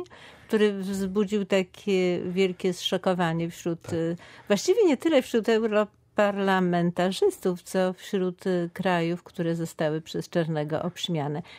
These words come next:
Speaker 1: I to też uważam, że jest bardzo fajna wymiana myśli, która nas w tej naszej takiej ksenofobii, e, tak generalizuję naturalnie, nie zamyka, e, bo otwiera nam, e, różne takie klapki, jak nas widzą inni. No,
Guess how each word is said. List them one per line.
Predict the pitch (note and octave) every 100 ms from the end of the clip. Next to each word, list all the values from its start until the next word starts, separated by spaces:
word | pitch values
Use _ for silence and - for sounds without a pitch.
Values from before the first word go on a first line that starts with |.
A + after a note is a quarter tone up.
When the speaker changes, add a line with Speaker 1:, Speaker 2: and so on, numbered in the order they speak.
| -
Speaker 1:
I | -
to | C#4
też | - G4
uważam, | C4+ A#3 G3 F#3 F3+
że |
jest | F3 -
bardzo | F#3 G#3 G3 F#3+
fajna | G#3 G3 F#3
wymiana | F3 F3+ F#3 F3+
myśli, | F3+ E3 D#3 A3+
która | - A3 A3+
nas | A3+ A3
w | -
tej | G#3+
naszej | G#3+ G#3+ A3 G#3 - - -
takiej | A3+ A3+ G#3+ - _
ksenofobii, | - - - A3 G#3 G3+ A3 F#3+ E3+ F3 F3+ G#3+ B3+ -
e, | G3+ G3+
tak | G#3+ A#3+ G#3+
generalizuję | A3 G#3+ A3 A3 B3+ B3+ G3+
naturalnie, | F3 E3+ F3 E3+ F3 G#3+ - - - -
nie | A3+ A#3
zamyka, | B3 C#4+ C4 - B3+ C4 -
e, | B3 A#3+ B3
bo | B3 A3+ B3 C4+ D4 - -
otwiera | - - C4+ A#3+ B3+
nam, | C4 C4+ C#4
e, | C#4+ C#4+ C#4+
różne | C#4+ D#4 D4
takie | C#4+ C#4
klapki, | - A#3 - C4+
jak | B3+ C4+
nas | C4+ C4
widzą | C#4 D4+ A#3+ B3
inni. | D4+ A#3 G3
No, | G#3+